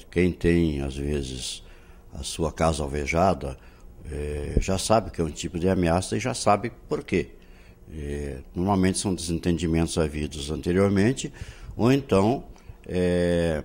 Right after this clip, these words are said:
episódios relacionados ao tráfico de drogas. Nós temos constatado aí que alguns disparos, é, destes são feitos em tom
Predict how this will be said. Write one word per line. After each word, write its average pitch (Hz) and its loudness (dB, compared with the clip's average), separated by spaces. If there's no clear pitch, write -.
episódios 87 0
relacionados 92 0
ao 87 0
tráfico 87 0
de 113 2
drogas. 85 2
Nós 71 -12
temos 82 -4
constatado 82 0
aí 80 2
que 87 -4
alguns 85 0
disparos, 85 2
é, 73 -8
destes 87 0
são 87 0
feitos 87 -2
em 90 -2
tom 98 4